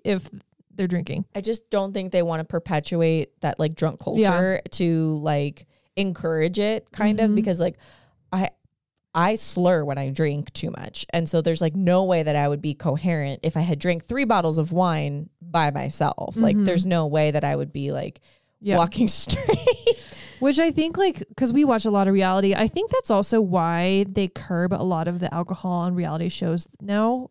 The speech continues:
Speaker 1: Like,
Speaker 2: Now they do, because
Speaker 1: Now,
Speaker 2: it
Speaker 1: yeah.
Speaker 2: used to be bad. Like,
Speaker 1: Remember
Speaker 2: I
Speaker 1: with
Speaker 2: re-
Speaker 1: the Bachelor in Paradise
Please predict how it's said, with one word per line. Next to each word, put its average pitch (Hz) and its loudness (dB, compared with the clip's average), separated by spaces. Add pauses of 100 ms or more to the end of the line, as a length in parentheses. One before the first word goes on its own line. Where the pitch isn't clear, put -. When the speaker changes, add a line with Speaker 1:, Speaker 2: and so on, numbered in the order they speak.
Speaker 1:
Like, 175 -2
Speaker 2:
Now 165 2
they 156 0
do, 139 -2
because 220 4
Speaker 1:
Now, - -10
Speaker 2:
it 180 0
Speaker 1:
yeah. 196 -2
Speaker 2:
used 190 -4
to 202 -2
be 143 -4 (200)
bad. - -4
Like, 170 2
Speaker 1:
Remember 247 4
Speaker 2:
I - 4
Speaker 1:
with 302 2
Speaker 2:
re- - -10
Speaker 1:
the 285 2
Bachelor 196 0
in 202 2
Paradise 190 -2